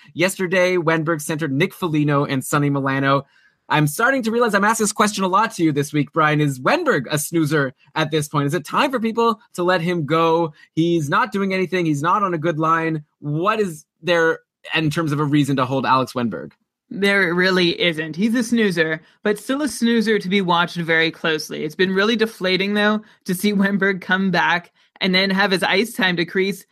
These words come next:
Speaker 2: with every <laughs> game he plays since returning from his injury. He had seventeen minutes in his return. Then it went to sixteen. Then it went to twelve in his most recent game. Uh, he's available in a lot of leagues, and I think that's about right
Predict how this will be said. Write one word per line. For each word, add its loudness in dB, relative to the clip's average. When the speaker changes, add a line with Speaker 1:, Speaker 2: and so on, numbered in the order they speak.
Speaker 2:
with 0
every 0
<laughs> -
game 0
he -2
plays -2
since -6
returning -4
from -4
his -6
injury. -2
He -2
had 0
seventeen 2
minutes 0
in 0
his -4
return. 2
Then 2
it -2
went 0
to -6
sixteen. 0
Then 0
it -4
went 0
to -6
twelve 0
in -2
his -2
most -2
recent 0
game. 0
Uh, -8
he's -2
available -2
in 0
a 0
lot 0
of 0
leagues, -2
and -2
I -2
think -2
that's 0
about -2
right -4